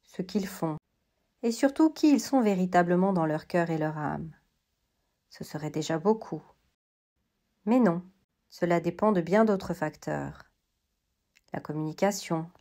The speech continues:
la confiance mutuelle, la capacité à se réinventer, l'intimité aimante et la connivence. L'amour partagé est un point clé, essentiel, mais pas toujours suffisant.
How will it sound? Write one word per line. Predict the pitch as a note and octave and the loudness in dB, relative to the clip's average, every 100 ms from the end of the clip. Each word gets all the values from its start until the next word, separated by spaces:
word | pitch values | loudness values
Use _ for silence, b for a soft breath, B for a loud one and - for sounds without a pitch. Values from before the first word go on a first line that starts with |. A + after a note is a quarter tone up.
| _ | _
la | D#3+ | -16
confiance | - D#3+ - D#3+ - | -10 -10 -4 -6 -2
mutuelle, | G3+ G#3+ - D#3+ D#3 D#3+ _ _ _ _ _ _ - | -4 -4 0 0 0 -6 _ _ _ _ _ _ -4
la | G3 | -4
capacité | F#3+ F3+ F3+ - F3+ G3+ | -2 -2 -2 -4 -2 0
à | G3+ | 0
se | - | 0
réinventer, | F3+ F3+ F3 F#3+ A3 A3+ F#3+ F#3+ F#3+ _ _ _ | 0 2 2 2 0 0 0 0 -6 _ _ _
l'intimité | F3+ F3 F3+ F#3 F3+ F#3 - C4 | -4 -4 -2 0 0 0 -2 2
aimante | C4 G3 F#3 F#3 - - | 4 6 4 -2 -12 -6
et | G3 | 0
la | F3+ | 0
connivence. | F3 - F#3+ G#3 E3+ D#3+ E3+ - - _ _ _ _ _ _ _ _ | 0 -2 -2 0 0 0 -4 -10 -18 _ _ _ _ _ _ _ _
L'amour | A#3 G3+ A3+ C#4 | -4 2 2 2
partagé | - G3+ - F#3+ A#3+ B3 | 0 0 2 0 4 4
est | A3 G3+ | 4 0
un | F3+ | -2
point | F#3 F#3+ F#3+ | 0 -2 -2
clé, | F#3+ E3+ D#3+ D#3 _ _ _ _ _ _ _ _ _ | -6 -4 -4 -6 _ _ _ _ _ _ _ _ _
essentiel, | A3+ A#3 A#3 A#3 - E3+ D3+ D3 - _ _ _ _ | -2 2 0 0 -4 -2 -2 -6 -12 _ _ _ _
mais | F3 E3 | -6 0
pas | F3+ | 0
toujours | F3+ - F3 F3+ | 0 -4 -2 -4
suffisant. | - F#3 - F3+ E3+ D#3 | -4 -10 -6 -6 -6 -8